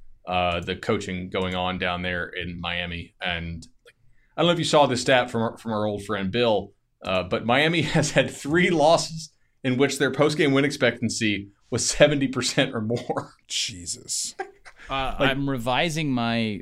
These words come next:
Speaker 3: my commentary on Washington State, Oregon. We laughed at this not necessarily being a style fit for a, an upset for Wazoo.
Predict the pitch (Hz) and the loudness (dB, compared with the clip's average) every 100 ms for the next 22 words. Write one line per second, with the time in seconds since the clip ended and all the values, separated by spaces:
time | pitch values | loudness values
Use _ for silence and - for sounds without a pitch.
0 | - 110 107 113 113 113 113 104 101 98 | -4 -2 0 0 2 2 0 -2 -4 -4
1 | 101 101 98 - 98 85 104 98 95 95 | -6 -6 -6 -6 -6 -4 -6 -4 -6 -6
2 | 95 98 110 113 101 104 95 101 101 - | -4 -2 -2 -2 -8 -8 -4 -4 -4 -6
3 | - 107 107 101 107 110 104 104 101 101 | -6 -4 -2 -4 -6 -6 -4 -4 -4 -4
4 | 92 - 98 98 101 - 107 87 - 104 | -6 -4 -2 -2 -4 -4 -6 -6 -8 -6
5 | 101 92 95 98 - 98 - 98 - 117 | -4 -6 -6 -6 -4 -6 -4 -6 -4 -4
6 | - 107 101 101 95 110 117 | -4 -4 -2 -2 -2 -2 -4